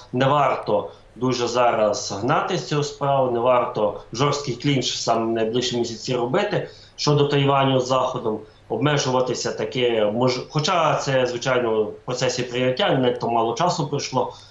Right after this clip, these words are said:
там, е, півтижня після виборів. Але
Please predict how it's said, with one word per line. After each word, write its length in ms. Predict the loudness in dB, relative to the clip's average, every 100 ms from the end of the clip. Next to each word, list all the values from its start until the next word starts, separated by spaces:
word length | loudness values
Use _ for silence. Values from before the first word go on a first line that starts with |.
| -6
там, 360 | 0 2 2 2
е, 300 | 2 2 0
півтижня 520 | -2 -2 -2 -2 -2 -4 -6 -18 -10
після 280 | -6 0
виборів. 480 | 2 4 4 2 0 -10 -20 -20 -14 -2
Але 1200 | 2 2 4 4 4 2 2 2 4 2 2